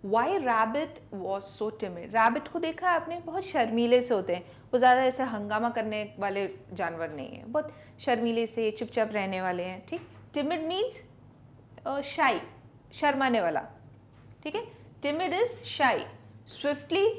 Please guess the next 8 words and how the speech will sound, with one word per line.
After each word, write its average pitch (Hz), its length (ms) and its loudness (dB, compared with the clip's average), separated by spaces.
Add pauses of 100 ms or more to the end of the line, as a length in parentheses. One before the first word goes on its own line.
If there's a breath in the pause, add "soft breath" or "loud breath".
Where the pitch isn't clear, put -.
(600)
स्पीड 269 580 -2
में, 185 240 -10
बहुत 247 180 0
तेज़। 233 520 0 (840)
और 208 80 -4
कोई 254 180 -2
है 269 160 2
वर्ड? 262 240 -2